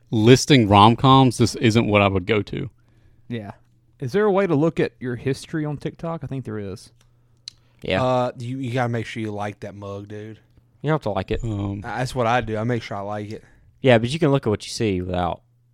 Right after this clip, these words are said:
Speaker 4: You can?
Speaker 2: I'm
Speaker 3: Yeah.
Speaker 2: pretty sure.
Speaker 3: You go to settings. I think
Speaker 4: Really?
Speaker 3: it's under, uh,
Speaker 2: I've done it before.
Speaker 4: Is
Speaker 3: ac-,
Speaker 4: that
Speaker 3: Activity
Speaker 4: why,
Speaker 3: Center?
Speaker 4: is that why it takes up such a big spot in the storage?
Speaker 3: Yeah, it's Activity Center and then watch history.
Speaker 2: Here we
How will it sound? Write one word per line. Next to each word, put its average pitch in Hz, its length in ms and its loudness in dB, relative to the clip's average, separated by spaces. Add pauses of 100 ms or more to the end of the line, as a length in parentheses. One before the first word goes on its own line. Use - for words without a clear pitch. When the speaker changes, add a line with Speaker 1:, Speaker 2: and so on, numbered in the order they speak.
(300)
Speaker 4:
You 123 120 -10
can? 196 360 -6 (220)
Speaker 2:
I'm 160 80 -6
Speaker 3:
Yeah. 160 40 -4
Speaker 2:
pretty 151 160 0
sure. 117 380 -4 (160)
Speaker 3:
You 113 100 -2
go 123 100 6
to 107 60 2
settings. 117 560 2
I 202 60 2
think 220 100 4
Speaker 4:
Really? 131 120 2
Speaker 3:
it's 107 140 -2
under, 95 480 -2 (720)
uh, - 540 -8
Speaker 2:
I've 123 80 -12
done 151 160 0
it 135 40 -4
before. 110 460 -8 (160)
Speaker 4:
Is 143 100 -2
Speaker 3:
ac-, 110 80 0
Speaker 4:
that 147 200 2
Speaker 3:
Activity 151 460 6
Speaker 4:
why, - 20 8
Speaker 3:
Center? 175 400 2 (640)
Speaker 4:
is 127 140 -6
that 131 180 -4
why 135 180 0
it - 100 -14
takes 135 260 -4
up 123 100 -10
such - 320 -6
a 127 40 -10
big 113 320 -10
spot 113 400 -6
in 110 80 -14
the 104 80 -16
storage? 110 760 -10
Speaker 3:
Yeah, 104 160 2
it's - 120 -4
Activity 135 440 4
Center 127 320 2
and 104 80 -2
then 98 160 -4
watch 92 260 -4
history. 107 560 -10
Speaker 2:
Here - 120 -18
we 107 60 -16